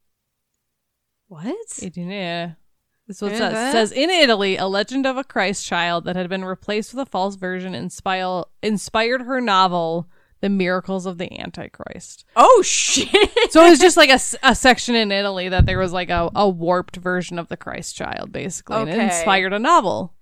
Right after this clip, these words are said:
Speaker 2: which is fine.
Speaker 1: Oh, I'm sorry. What was that? The
Speaker 2: The Miracles of the Antichrist.
Speaker 1: The Miracles of the Antichrist. That is metal as hell.
Speaker 2: Right.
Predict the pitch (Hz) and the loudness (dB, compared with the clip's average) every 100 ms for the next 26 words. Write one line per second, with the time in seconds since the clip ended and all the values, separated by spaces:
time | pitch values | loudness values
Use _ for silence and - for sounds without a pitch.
0 | - 196 220 - _ - _ _ 165 156 | -14 -10 -12 -14 _ -20 _ _ -10 -8
1 | 185 190 277 262 320 302 247 208 233 262 | -10 -4 -2 -2 2 4 4 2 0 -2
2 | 294 320 320 311 233 240 202 214 208 214 | -4 -2 -2 -2 -2 0 4 4 4 2
3 | 214 247 240 220 202 170 170 - 170 - | 0 0 -2 -2 -4 -4 -4 -6 -12 -4
4 | 302 302 277 254 262 285 330 349 - 359 | 0 2 4 4 4 4 2 0 2 2
5 | 330 - 269 269 - - 220 233 262 262 | 2 0 0 0 -4 -8 -6 -2 -2 0
6 | 277 247 254 202 - - 302 262 277 302 | -2 0 -2 -2 -4 -8 -6 -4 -4 -2
7 | 302 294 240 226 254 381 392 339 240 185 | 0 0 -2 -4 0 2 6 4 2 0
8 | 175 - | -4 -6